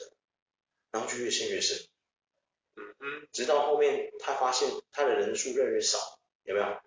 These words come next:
Speaker 1: 必须他的生活也开始跟着做一个改变嘛。本来他买不起宾士，他现在买得起了，有没有？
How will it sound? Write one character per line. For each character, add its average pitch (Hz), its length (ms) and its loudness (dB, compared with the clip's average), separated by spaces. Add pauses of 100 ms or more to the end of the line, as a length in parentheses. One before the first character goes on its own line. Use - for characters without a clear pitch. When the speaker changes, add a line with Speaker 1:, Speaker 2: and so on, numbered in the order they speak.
(300)
Speaker 1:
必 170 120 -2
须 160 240 -4
他 165 140 2
的 156 100 6
生 165 280 4
活 110 100 6
也 110 140 4
开 143 100 4
始 117 160 0
跟 127 160 2
着 110 220 0 (180)
做 147 200 4
一 110 80 4
个 - 80 0
改 120 180 -2
变 127 180 2
嘛。 101 100 -2 (600)
本 110 120 0
来 107 140 2
他 147 140 4
买 104 180 2
不 135 60 0
起 - 240 0
宾 131 180 0
士， 131 140 0
他 - 100 -6
现 135 160 2
在 123 60 0
买 - 120 -4
得 - 80 -8
起 - 320 0
了， - 80 -20 (500)
有 98 80 0
没 101 60 4
有？ - 60 0